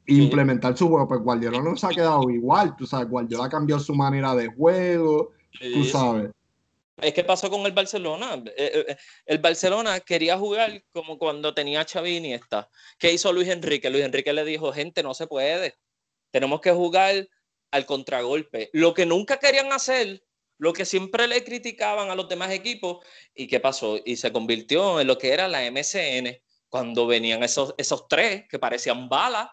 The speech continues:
Speaker 1: No había quien los parara. Pero claro, jugaban, eh, y, y, y,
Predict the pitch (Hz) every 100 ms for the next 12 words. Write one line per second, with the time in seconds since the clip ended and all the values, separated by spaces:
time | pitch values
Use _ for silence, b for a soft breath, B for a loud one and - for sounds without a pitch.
0 | _ _ _ - 220 240 226 202 214 240
1 | 220 175 170 170 b b - 143 131 143
2 | 190 143 B _ 139 127 120 131 147 156
3 | 147 160 156 147 143 - - 139